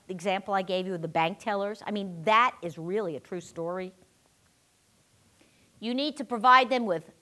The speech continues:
dis-, paths to success, rich options for moving along paths, aided and unaided. Aided would be performance support, job aids.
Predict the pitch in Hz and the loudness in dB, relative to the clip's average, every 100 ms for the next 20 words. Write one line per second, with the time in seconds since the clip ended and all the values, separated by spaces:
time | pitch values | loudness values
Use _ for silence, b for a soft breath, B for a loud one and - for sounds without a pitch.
0 | _ - 156 180 - _ - 247 262 285 | _ -20 -16 -14 -16 _ 0 8 10 10
1 | 262 - 262 277 - 311 294 294 - 214 | 4 -10 -8 -8 -2 4 4 4 -2 -2
2 | 254 269 220 240 - 262 - 233 214 214 | 0 6 6 6 0 -8 -6 -4 -2 -2
3 | 247 254 240 226 226 233 226 233 220 220 | -2 -2 0 2 2 0 -2 2 2 2
4 | - - b b _ - 247 262 254 262 | -2 -20 b b _ 0 2 2 0 -2
5 | 208 202 220 214 220 226 233 - _ _ | -2 -2 -4 -4 -2 -2 -4 -10 _ _
6 | _ _ _ _ _ _ 202 226 233 269 | _ _ _ _ _ _ 2 4 4 4
7 | 285 330 - - 240 202 254 254 262 233 | 2 -2 -18 -6 -4 -4 -6 -6 -10 -4
8 | 226 226 226 - - - 240 233 240 - | -4 -4 -10 -14 -8 0 2 4 2 -2
9 | 196 190 202 214 214 214 208 208 - | 0 4 4 2 0 2 0 0 -6